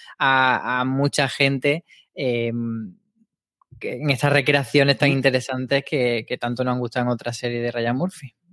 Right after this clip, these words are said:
Speaker 2: Totalmente marca de la casa, muy a favor de ese lema de cuatro palabras, sí señor. Así es como se vende una serie
Speaker 1: <laughs>
Speaker 2: y lo demás son tonterías. Por último, volvemos otra vez al Gigante Rojo. Netflix anunciaba su nueva superproducción con los creadores de Dark.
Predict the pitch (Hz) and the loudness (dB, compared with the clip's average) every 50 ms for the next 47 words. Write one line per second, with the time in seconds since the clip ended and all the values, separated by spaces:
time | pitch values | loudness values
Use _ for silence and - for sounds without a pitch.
0 | - _ - 123 110 113 107 107 107 98 107 104 107 101 104 107 104 101 101 110 | -20 _ -4 0 2 2 2 2 2 0 0 0 0 2 4 4 4 4 2 0
1 | 104 - 120 104 98 101 101 101 95 - 101 98 101 95 101 92 - 98 92 95 | 0 0 -2 -2 0 0 0 0 0 0 0 -2 0 -2 -2 -4 -2 -4 -2 -2
2 | 95 95 92 90 92 90 90 80 87 82 80 80 85 - - - - 82 78 76 | -2 -2 -2 0 -2 -2 -2 -2 -4 -4 -2 -6 -8 -8 -10 -14 -12 -12 -12 -12
3 | 73 _ _ - 78 - - 104 - - 110 95 - 95 95 92 92 90 87 - | -14 _ _ -16 -12 -6 -6 -6 -4 -2 -4 0 0 0 0 0 0 0 2 2
4 | 104 85 107 110 120 - - - - 175 - _ 131 117 120 117 120 120 - 127 | 2 4 4 2 2 0 -6 -2 -2 -4 0 _ 4 4 6 6 6 4 2 2
5 | 107 - 110 101 101 104 95 98 95 90 87 - - - - - - _ - 143 | 0 0 -2 0 0 0 0 0 -2 -4 -4 -8 -10 -12 -18 -20 -8 _ 4 6
6 | 151 165 156 175 170 165 165 147 143 147 147 139 139 131 139 131 - 143 120 - | 6 6 6 6 8 8 8 8 8 6 4 4 4 4 4 4 6 4 2 4
7 | 123 123 117 110 120 117 135 117 - 151 139 117 110 123 127 - - 131 117 - | 2 2 4 4 2 2 0 0 2 0 2 4 2 2 0 0 -4 -6 -2 -2
8 | 123 117 104 - 127 120 113 123 113 - - 107 107 110 113 117 120 117 - - | -2 -4 -2 0 0 2 2 2 0 -2 -4 0 0 2 4 2 2 0 -2 -4
9 | 127 113 113 107 113 110 107 101 - 123 117 117 - - 117 104 98 - - 104 | -2 -2 -2 -2 0 -2 -2 -2 -2 -4 -4 -4 -2 -4 -2 -2 -2 -6 -2 -2
10 | 98 95 113 110 110 104 95 98 87 123 143 175 - - | 0 0 0 -2 -2 -2 -2 0 2 2 0 0 -2 -8